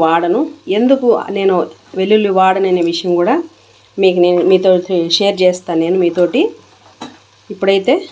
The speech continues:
మనం ఈ కర్రీ గురించి చూద్దాం. అల్లం వేసి ఉండాల్సింది, వేసేదాన్ని. ఇంకా, ఇంకా ఇందులో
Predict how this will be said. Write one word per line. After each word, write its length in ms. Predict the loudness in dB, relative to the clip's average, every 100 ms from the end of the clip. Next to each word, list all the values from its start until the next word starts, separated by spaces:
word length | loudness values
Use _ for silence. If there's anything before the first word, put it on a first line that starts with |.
| -20 _ _ _ _ _ _ -20 -20 _ _ -2
మనం 160 | 0 0 -2 -8
ఈ 20 | -8 -2
కర్రీ 240 | -2 -2 -2
గురించి 280 | -2 -4 -8 -8
చూద్దాం. 360 | -8 -2 -2 -2 -8 _ _ _ _ _ _ _ _ _ _ _ _ -2
అల్లం 240 | 2 2 2
వేసి 180 | -2 -2
ఉండాల్సింది, 520 | 0 0 0 -2 -4 0 0
వేసేదాన్ని. 600 | 0 -2 -2 -2 0 0 -2 -4 -2
ఇంకా, 220 | 0 -2 -4 -10 -20 -20 -20 _ _ _ -20 -20 _ -6
ఇంకా 180 | 0 0 0
ఇందులో 260 | 0 0